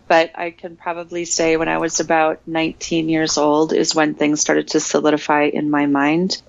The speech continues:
of our responsibility, that in everything that we do, we do have,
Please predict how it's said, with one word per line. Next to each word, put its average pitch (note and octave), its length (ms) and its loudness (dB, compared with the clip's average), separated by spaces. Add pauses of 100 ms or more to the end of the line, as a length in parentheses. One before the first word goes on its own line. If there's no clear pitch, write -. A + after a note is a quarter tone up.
of D3+ 520 2
our D3+ 240 0
responsibility, D#3 1040 -2 (300)
that D3+ 420 2 (460)
in E3 60 -4
everything D#3+ 420 0
that D3+ 140 0
we D#3+ 160 0
do, D3+ 280 2
we F#3 180 2
do D#3+ 180 2
have, D3+ 480 -2